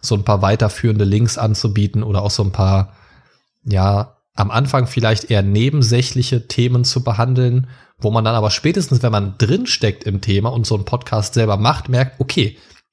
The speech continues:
vielleicht klicke ich mich dann doch noch mal in den Artikel rein und lese mir das noch mal durch.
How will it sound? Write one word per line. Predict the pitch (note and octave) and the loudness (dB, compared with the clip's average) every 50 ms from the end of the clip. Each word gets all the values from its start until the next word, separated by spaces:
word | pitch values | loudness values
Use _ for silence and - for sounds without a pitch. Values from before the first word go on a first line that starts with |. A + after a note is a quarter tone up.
| _ _ - _ _ _ _ _ | _ _ -20 _ _ _ _ _
vielleicht | - - - F#3 D#3+ C3 C#3 - - - | -12 -4 -2 0 2 2 2 0 0 0
klicke | - D#3+ C#3 C3+ | 2 2 2 4
ich | B2 | 4
mich | C3 B2+ - | 2 2 2
dann | A#2 G#2+ G2+ | 2 0 0
doch | A2+ A#2 A2+ | 0 2 2
noch | A2+ | 2
mal | G2+ G2+ G2+ | 2 2 0
in | G2 | 2
den | G2 G2+ A2 | 0 0 0
Artikel | G#2 - - A2+ G2+ G2+ G2 | 0 -2 -2 -2 0 0 2
rein | F#2+ G2 G2 G2 | 2 2 2 2
und | G2 F#2+ | 2 2
lese | G2 G2 G2 - | 2 2 2 0
mir | G#2 F#2 | 0 0
das | F#2 F#2 - | 0 0 0
noch | A2+ F#2+ | 0 0
mal | F#2 F#2 F2+ | 0 -2 -2
durch. | - F#2+ G2 A2+ - - | -2 -4 -4 -6 -8 -8